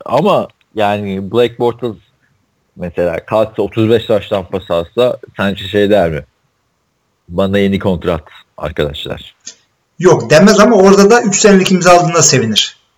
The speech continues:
Speaker 2: Çünkü adam çok kral bir adam olursa, çünkü daha yirmi altı yaşında. İkinci sözleşmesi bittiğinde otuz yaşında olmayacak bu adam. O yüzden, e, çok şahane bir Q B olursa, e, önce gitsin, e, <laughs> Unitas Baba Türbesi'nde mum yaksın.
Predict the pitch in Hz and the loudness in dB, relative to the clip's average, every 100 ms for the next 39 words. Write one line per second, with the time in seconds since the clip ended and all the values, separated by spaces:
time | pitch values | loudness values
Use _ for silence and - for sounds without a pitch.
0 | _ - 139 156 151 156 180 185 165 175 | _ -8 -2 2 4 4 2 0 2 4
1 | 175 156 151 147 143 147 - 156 185 180 | 4 4 4 2 2 0 -2 0 2 4
2 | 180 190 202 202 202 - 127 113 - - | 6 6 6 6 2 0 -2 -6 -10 -20
3 | - 143 160 160 208 180 156 151 143 147 | -10 -4 0 0 2 0 0 -2 -2 -4
4 | 151 - 180 202 - 185 185 185 180 175 | -8 -6 2 2 2 0 0 2 0 2
5 | 135 120 - 113 101 202 _ _ _ _ | 0 -2 -4 -8 -8 -14 _ _ _ _
6 | _ _ _ _ _ _ _ _ _ _ | _ _ _ _ _ _ _ _ _ _
7 | _ _ _ _ - 240 165 220 - - | _ _ _ _ -2 0 2 0 -2 -12
8 | _ _ 160 156 151 147 - - - - | _ _ 4 6 4 4 2 2 -2 2
9 | 175 190 196 175 160 160 165 180 202 - | 4 6 4 2 -4 -2 2 4 4 4
10 | 160 - - - _ _ _ _ - 127 | 2 -2 -12 -20 _ _ _ _ -6 -2
11 | 123 123 156 180 165 151 - 180 165 156 | -2 -2 -2 0 0 0 0 0 -2 0
12 | 139 143 143 139 - 196 196 196 196 - | 2 4 4 2 2 2 4 4 2 -2
13 | 147 147 151 180 175 160 - 156 151 143 | 0 2 0 0 4 4 4 0 -2 -2
14 | 156 151 156 147 123 - - | 0 2 4 4 2 0 -10